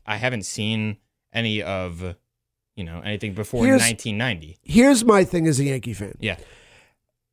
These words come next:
Speaker 2: I believe your favorite player or the best player, if you ask people of different generations, they're gonna give you different answers.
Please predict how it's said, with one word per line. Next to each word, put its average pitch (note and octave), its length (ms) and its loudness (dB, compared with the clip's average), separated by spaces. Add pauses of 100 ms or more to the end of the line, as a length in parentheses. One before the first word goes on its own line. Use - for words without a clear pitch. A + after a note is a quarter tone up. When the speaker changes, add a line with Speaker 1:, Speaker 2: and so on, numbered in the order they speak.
(460)
Speaker 2:
I F#3 160 8
believe G#3 840 6 (380)
your F3 200 8
favorite G#3 560 4
player F3 440 8
or E3+ 220 6
the D3 160 6
best C#3+ 640 0
player, G#3 500 4 (840)
if E3+ 160 0
you F#3 180 8
ask F3+ 320 4
people F#3 300 8
of C#3+ 80 2
different F3 300 4
generations, D#3 580 4
they're D3+ 100 4
gonna D3+ 140 8
give C#3+ 160 6
you C#3+ 60 8
different C3 320 4
answers. - 340 -8